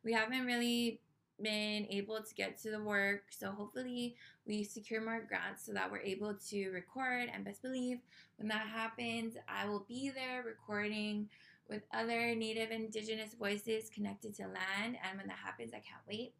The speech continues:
because I love connecting with other people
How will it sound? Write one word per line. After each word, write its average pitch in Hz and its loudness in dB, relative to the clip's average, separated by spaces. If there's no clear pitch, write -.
because 196 -2
I 233 6
love 226 2
connecting 208 -2
with 214 6
other 208 0
people 214 -2